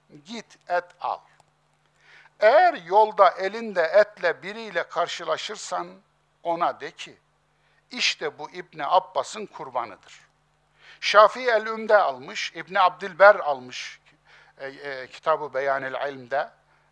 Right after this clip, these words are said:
ve diğerleri de almışlar. Ben sadece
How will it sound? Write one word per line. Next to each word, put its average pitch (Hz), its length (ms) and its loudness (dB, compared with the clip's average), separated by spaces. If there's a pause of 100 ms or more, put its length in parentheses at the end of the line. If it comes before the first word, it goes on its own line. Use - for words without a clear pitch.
ve 180 260 6
diğerleri 143 500 -2
de 113 60 -8
almışlar. 120 720 -10
Ben 214 140 -4
sadece 151 600 -8